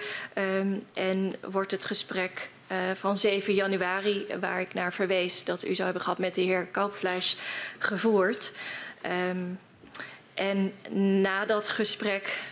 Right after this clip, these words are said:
komt de N M A dus terug, eh, op, eh, het besluit om die boete op te leggen en besluit ze akkoord te gaan,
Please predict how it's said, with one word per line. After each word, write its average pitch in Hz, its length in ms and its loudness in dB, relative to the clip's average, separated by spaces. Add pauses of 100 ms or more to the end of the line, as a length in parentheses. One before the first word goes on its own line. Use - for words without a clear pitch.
komt 196 580 2
de - 140 -6 (140)
N 196 80 0
M 196 40 0
A 190 140 0
dus 185 240 -2 (120)
terug, 214 560 0 (720)
eh, 190 100 -2 (320)
op, 185 340 2 (220)
eh, 190 140 -2
het 185 200 -2
besluit 180 360 -2
om 196 100 0
die 190 120 0
boete 208 360 4
op 185 200 -2
te 202 120 -2
leggen 185 380 -2
en 190 160 0
besluit 185 380 -2
ze 208 100 -2
akkoord 185 360 0
te - 80 -6
gaan, 185 360 -2